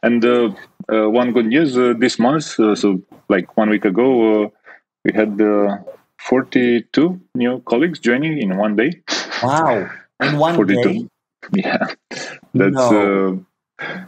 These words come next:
Speaker 1: it is no, by no means at, uh, you know, Accenture level or so on, but forty-two is like, uh, almost like a,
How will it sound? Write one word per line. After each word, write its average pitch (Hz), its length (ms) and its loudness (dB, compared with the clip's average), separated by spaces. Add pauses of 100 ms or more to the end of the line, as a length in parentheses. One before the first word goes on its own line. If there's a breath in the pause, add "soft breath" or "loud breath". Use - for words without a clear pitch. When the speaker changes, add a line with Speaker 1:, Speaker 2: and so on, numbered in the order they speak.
(140)
Speaker 1:
it 110 180 0
is 107 180 -2
no, 113 320 0
by 92 340 -2
no 104 180 0
means 104 320 -2
at, 87 120 -2 (160)
uh, 85 160 0
you 82 120 -2
know, 80 180 -4
Accenture 98 480 -2
level 95 220 2
or 85 80 -2
so 95 140 -2
on, 143 180 0
but 110 240 0
forty-two 104 460 0
is 95 240 2
like, 90 280 -2
uh, 85 280 -2 (360)
almost 92 360 -2
like 85 180 0
a, 82 280 -4